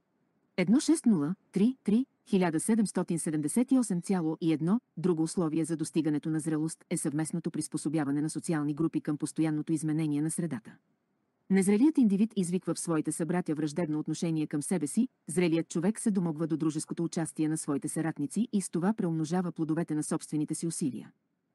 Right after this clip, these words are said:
Едно шест нула три четири хиляда седемстотин седемдесет и осем цяло и две, моята философия ми казва, че има случаи,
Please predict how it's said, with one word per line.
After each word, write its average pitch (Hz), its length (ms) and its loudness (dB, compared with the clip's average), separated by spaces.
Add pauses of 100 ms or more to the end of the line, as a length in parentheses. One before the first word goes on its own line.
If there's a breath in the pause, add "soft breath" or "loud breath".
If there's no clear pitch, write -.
(280)
Едно 190 240 4
шест - 260 2
нула 175 280 4 (180)
три 254 240 4
четири 190 400 2 (220)
хиляда 170 320 2
седемстотин 196 560 0
седемдесет 156 520 0
и 262 80 6
осем 214 220 2
цяло 185 380 0
и 170 80 0
две, 196 240 0 (140)
моята 160 300 0
философия 160 560 -2
ми 160 100 -2
казва, 165 380 -2 (120)
че 175 120 0
има 151 180 4
случаи, 143 420 -4